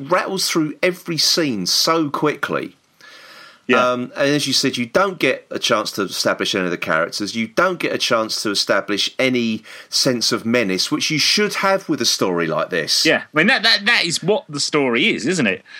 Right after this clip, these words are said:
Speaker 2: I mean, the actual alien does very, very little.
Speaker 1: Indeed. And I know they couldn't get, really get the prop to work properly.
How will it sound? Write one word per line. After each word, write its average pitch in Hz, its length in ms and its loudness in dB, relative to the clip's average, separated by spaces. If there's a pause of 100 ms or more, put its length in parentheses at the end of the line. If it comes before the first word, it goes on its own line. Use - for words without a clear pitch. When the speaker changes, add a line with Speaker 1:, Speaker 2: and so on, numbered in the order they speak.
(280)
Speaker 2:
I 143 60 0
mean, 151 160 4
the 185 80 4
actual 143 480 0 (560)
alien 135 500 2
does 131 240 2
very, 127 460 2 (420)
very 156 240 2
little. 170 460 -2 (420)
Speaker 1:
Indeed. 185 560 0 (200)
And 147 120 4
I - 40 6
know 254 140 4
they 226 120 0
couldn't 202 240 -2
get, 165 100 -2
really 160 140 2
get 151 160 -2
the 143 80 -2
prop - 300 -4
to - 140 -2
work 90 280 0
properly. 76 580 -2